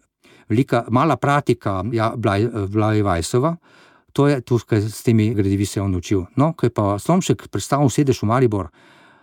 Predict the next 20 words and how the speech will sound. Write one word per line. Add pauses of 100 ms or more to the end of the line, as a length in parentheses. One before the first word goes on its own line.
(100)
so
drobtinice
še
izhajale, (560)
je
hodil
k
njim,
k
njemu
osebno (240)
in
je
tudi
zapisal
pričevanje
njunega
srečanja.
In
ta,